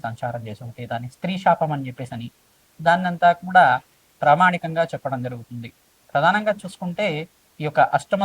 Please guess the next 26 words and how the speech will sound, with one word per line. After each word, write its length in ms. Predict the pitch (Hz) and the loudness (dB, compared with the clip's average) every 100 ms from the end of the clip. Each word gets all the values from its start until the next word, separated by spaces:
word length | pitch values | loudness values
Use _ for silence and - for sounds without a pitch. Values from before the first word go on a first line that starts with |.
| 190 | 2
స్థానంలో 340 | 196 185 185 175 | 2 4 2 0
కేతు 200 | 131 143 151 | -6 -4 -4
సంచారం 380 | 143 147 143 143 | 0 2 2 0
చేసిన, 240 | 139 - 139 139 - _ 143 | -10 -8 -6 -6 -10 _ -10
ఈ 40 | |
యొక్క 160 | 139 131 151 | -6 -6 -8
చతుర్థ 320 | 165 170 208 190 | -6 -2 -2 0
స్థానంలో 380 | 180 170 170 156 113 | 0 0 0 0 6
రాహు 260 | 120 165 175 | 8 8 4
సం-, 180 | - 143 _ _ _ _ _ | -4 -14 _ _ _ _ _
రాహు 280 | 170 175 185 170 | 12 12 12 2
సంచారం 380 | 147 147 143 135 | 2 2 2 -2
చేసిన 340 | 131 151 131 131 - _ _ _ | -10 -8 -6 -6 -8 _ _ _
దాన్ని 380 | 147 175 190 220 - | 8 10 8 -2 -6
పితృదోషం 520 | 156 165 151 139 139 127 | -8 -4 -4 -4 -6 -10
కింద 160 | 135 151 127 | -2 0 0
అంటారు. 340 | 117 127 208 - _ _ 180 | 0 0 -2 -8 _ _ 4
మరియు 280 | 233 208 143 - _ _ _ _ _ _ _ _ | 4 4 -2 -8 _ _ _ _ _ _ _ _
చతుర్థ 340 | - - 202 226 - | -6 -4 2 2 4
స్థానం 280 | 202 190 180 | 2 2 0
అంతా 180 | 160 151 151 | 6 4 6
కూడా 120 | 180 151 | 2 8
మాతృమూలకమైన 720 | 160 196 220 208 202 196 180 170 | 6 6 2 2 2 0 -2 -2
స్థానం 220 | 160 147 147 | -2 -2 -2
అని 100 | 139 | -6
చెప్పడం 280 | 127 151 | -4 -4